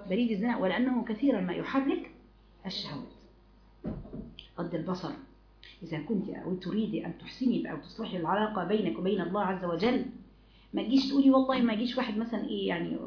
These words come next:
كانت، آه، واحدة بتسأل تقول: "يعني أنا لما أجي أكلم مثلًا حد كده ويعني يكون مش محرم ولا كده،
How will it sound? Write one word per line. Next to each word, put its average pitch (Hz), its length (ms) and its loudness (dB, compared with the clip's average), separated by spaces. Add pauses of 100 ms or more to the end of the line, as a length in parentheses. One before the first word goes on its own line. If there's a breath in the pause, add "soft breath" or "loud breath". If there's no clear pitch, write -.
كانت، 185 340 -4
آه، - 260 -8 (360 soft breath)
واحدة 226 240 -4
بتسأل 180 360 -4
تقول: 214 120 -2
"يعني 180 280 0
أنا 202 180 -2
لما 190 140 0
أجي 208 160 -4
أكلم 202 300 -2
مثلًا 175 400 0 (300 loud breath)
حد 208 340 -2
كده 185 260 0
ويعني 165 600 -2
يكون 220 200 0
مش 202 200 0
محرم 190 320 -2
ولا 160 180 0
كده، 196 220 -2